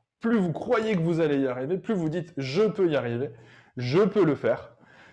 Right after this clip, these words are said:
plus vous allez réussir. C'est ce qu'on appelle la méthode Coué, mais ça marche. Il faut se pousser et croire en soi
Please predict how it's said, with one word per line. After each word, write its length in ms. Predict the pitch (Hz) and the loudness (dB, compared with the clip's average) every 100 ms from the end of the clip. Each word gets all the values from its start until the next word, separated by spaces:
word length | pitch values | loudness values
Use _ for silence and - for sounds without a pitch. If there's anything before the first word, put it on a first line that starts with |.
| _ _ - | _ _ 0
plus 160 | 262 | 4
vous 120 | 226 | 6
allez 120 | 196 190 | 6 6
réussir. 260 | 170 143 | 4 0
C'est 100 | - | -2
ce 60 | 160 | 0
qu'on 140 | 208 | 2
appelle 240 | 190 220 190 | 4 4 4
la 80 | |
méthode 280 | 160 143 160 | 2 0 -2
Coué, 180 | 160 247 | 0 0
mais 80 | 180 | 0
ça 160 | 190 | 0
marche. 360 | 190 226 - - _ _ _ _ _ _ _ _ _ _ _ _ _ | 2 2 0 -8 _ _ _ _ _ _ _ _ _ _ _ _ _
Il 120 | 185 | 2
faut 560 | 156 220 233 226 180 _ _ | 2 4 2 2 -6 _ _
se 180 | - | -2
pousser 500 | 180 180 180 214 233 - | 0 0 0 2 2 0
et 100 | 143 | -6
croire 320 | - 220 190 | 0 2 4
en 80 | 185 | 2
soi 540 | - 156 202 - - | 0 -2 -2 -6 -20